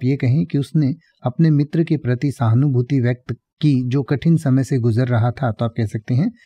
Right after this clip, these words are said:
"She empathized with her friend who was going through a tough time।" या अगर आप ये कहना चाहें कि एक चिकित्सक के रूप में उन्होंने अपने ग्राहकों के साथ गहराई से सहानुभूति रखना सीखा,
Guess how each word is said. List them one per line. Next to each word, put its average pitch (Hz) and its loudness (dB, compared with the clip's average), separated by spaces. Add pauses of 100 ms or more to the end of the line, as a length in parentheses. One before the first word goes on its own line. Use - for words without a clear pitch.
(100)
"She 175 0
empathized 131 0 (500)
with 151 2
her 151 0
friend 135 0 (400)
who 165 4
was 165 4
going 147 2
through 139 0 (120)
a 110 -2
tough - -4
time।" 98 0 (680)
या 113 2
अगर 113 0
आप 113 -2
ये 113 0
कहना 113 0
चाहें 117 -2
कि 127 0
एक 123 -4
चिकित्सक 135 -4
के 139 0
रूप 120 0
में 135 2 (420)
उन्होंने 165 4
अपने 165 0
ग्राहकों 127 -2
के 151 -2
साथ 127 -2 (140)
गहराई 123 0
से 160 -2
सहानुभूति 123 2
रखना 117 0
सीखा, 110 -4